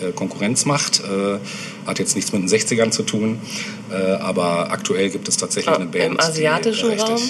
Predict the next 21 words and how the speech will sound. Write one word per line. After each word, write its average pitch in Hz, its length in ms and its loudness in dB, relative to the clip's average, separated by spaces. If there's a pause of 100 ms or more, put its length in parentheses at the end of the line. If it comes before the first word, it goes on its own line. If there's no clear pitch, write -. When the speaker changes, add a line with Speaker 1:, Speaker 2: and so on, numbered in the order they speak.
(120)
Speaker 1:
genau. 208 160 -2 (320)
Speaker 2:
<laughs> 226 380 -6
Speaker 1:
Ganz - 300 -2
genau. - 140 -8 (220)
Speaker 2:
Aber 214 220 4
das 226 100 2
ist 226 80 0
ja 220 80 4
auch 208 40 -2
was, 214 140 -2
worüber, 208 340 4
äh, 196 160 0
wir 196 80 0
gleich 202 140 0
nochmal 185 160 2
in 170 60 -4
Ruhe 208 160 4
sprechen 127 340 0
Speaker 1:
Ja, 117 140 4
Speaker 2:
können. 143 160 0
Speaker 1:
genau, 85 360 0